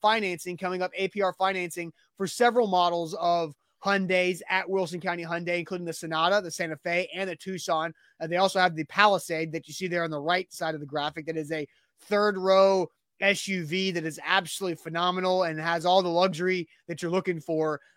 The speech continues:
uh, in a big-time S U V right there at Wilson County Hyundai. So go see 'em in Lebanon or at wilson county hyundai dot com.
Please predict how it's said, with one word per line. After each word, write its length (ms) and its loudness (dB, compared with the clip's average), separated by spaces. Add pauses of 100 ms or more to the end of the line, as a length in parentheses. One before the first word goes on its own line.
uh, 240 0
in 220 0
a 80 -2
big-time 560 0
S 240 -2
U 140 -6
V 220 -2
right 300 2
there 100 4
at 80 -6
Wilson 320 -2
County 240 -6
Hyundai. 480 0 (180)
So 140 -6
go 160 8
see 280 0
'em 100 0
in 160 0
Lebanon 500 4
or 340 2
at 160 -4
wilson 320 -6
county 220 -4
hyundai 400 -4
dot 200 -8
com. 160 -16